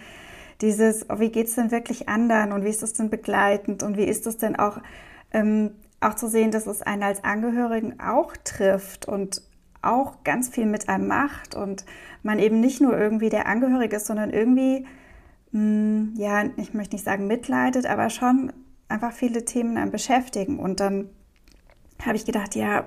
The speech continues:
wie wär's eigentlich, wenn ich mal quasi von dieser Perspektive berichte und vielleicht geht's ja irgendwie auch noch anderen so,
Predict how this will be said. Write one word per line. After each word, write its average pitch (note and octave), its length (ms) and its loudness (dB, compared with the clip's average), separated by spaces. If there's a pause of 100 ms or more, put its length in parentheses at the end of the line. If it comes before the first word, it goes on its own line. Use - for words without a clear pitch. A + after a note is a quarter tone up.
wie A#3 140 0
wär's D4+ 200 2
eigentlich, G3 280 -2
wenn G3+ 140 2
ich B3 200 0
mal G3 140 2
quasi G#3 280 -2
von G#3+ 160 -6
dieser G#3 180 0
Perspektive G3 640 -6
berichte A3 560 -2
und - 120 -8
vielleicht G3 300 -2
geht's G#3 180 -6
ja - 100 -2
irgendwie G3+ 220 -2
auch - 80 -4
noch G#3+ 240 -6
anderen A3 420 0
so, F#3 320 -4